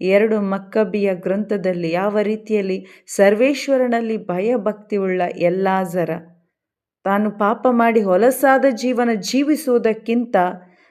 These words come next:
ತನ್ನೆಲ್ಲವನ್ನು, ತನ್ನ ಜೀವವನ್ನು ಕಳೆದುಕೊಳ್ಳುವುದು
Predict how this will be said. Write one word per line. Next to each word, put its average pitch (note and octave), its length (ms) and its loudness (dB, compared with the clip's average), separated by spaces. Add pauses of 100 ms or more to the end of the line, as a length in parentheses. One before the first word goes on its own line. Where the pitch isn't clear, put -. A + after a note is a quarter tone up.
(120)
ತನ್ನೆಲ್ಲವನ್ನು, A3 920 2
ತನ್ನ F3+ 220 -4 (140)
ಜೀವವನ್ನು A#3+ 640 0
ಕಳೆದುಕೊಳ್ಳುವುದು G3 1000 -2